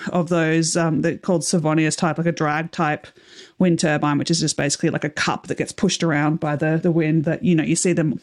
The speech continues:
on, um, weather stations and all sorts of places that need, like, a really durable, low efficiency generator.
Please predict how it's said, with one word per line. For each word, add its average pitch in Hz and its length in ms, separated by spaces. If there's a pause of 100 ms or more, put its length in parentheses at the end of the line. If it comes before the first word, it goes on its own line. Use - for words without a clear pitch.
on, 165 260
um, 160 300 (240)
weather 175 240
stations 160 680
and 156 320 (600)
all 196 100
sorts 180 160
of 170 80
places 165 460
that 156 180
need, 165 320
like, 156 120
a 170 60
really 156 640 (260)
durable, 180 800 (300)
low 175 300
efficiency 165 880
generator. 165 760